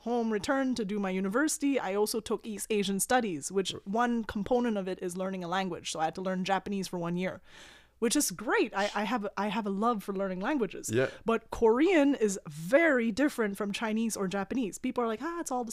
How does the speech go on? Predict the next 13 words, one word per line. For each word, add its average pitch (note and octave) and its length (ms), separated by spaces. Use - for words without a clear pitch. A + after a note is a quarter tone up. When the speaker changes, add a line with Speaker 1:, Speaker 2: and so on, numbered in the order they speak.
Speaker 1:
same. A3+ 140
It's F3+ 100
all G3 80
like," G3 140
no, F#3 260
no, G3+ 140
no, F#3+ 280
no, E3+ 140
no, F3+ 140
no, E3+ 120
no. F3 260
The G3 160
s-, F3 160